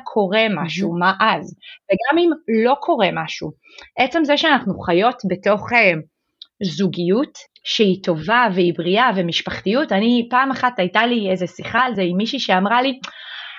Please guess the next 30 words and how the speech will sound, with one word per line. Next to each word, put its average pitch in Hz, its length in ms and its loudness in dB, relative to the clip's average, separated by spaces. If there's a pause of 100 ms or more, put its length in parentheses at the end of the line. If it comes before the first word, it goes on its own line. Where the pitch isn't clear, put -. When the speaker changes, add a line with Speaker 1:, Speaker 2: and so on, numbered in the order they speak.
(380)
Speaker 1:
"אני 254 240 2
לא, 320 280 2
אני 233 220 2
לא 285 100 2
חיה 220 280 0
את 208 100 -4
העולם 185 240 2
שלך, 175 280 -2
כי 185 120 -2
אני, 220 360 0
אני 208 200 2
באמת 196 460 0
חיה 196 260 0
בעולם 185 400 2
שהוא 180 180 -6
סופר 233 360 -4
ריאלי, 202 580 0 (160)
אה, 165 500 -4
אני 196 200 0
והבן 175 280 0
זוג 190 200 -2
שלי, 175 200 -2
מהיום 190 340 2
שאנחנו 175 340 -2
ביחד, 190 360 0
זה 175 140 -6
משהו 185 160 -2
שאנחנו 180 300 -6
מדברים 170 440 -2
עליו 170 140 0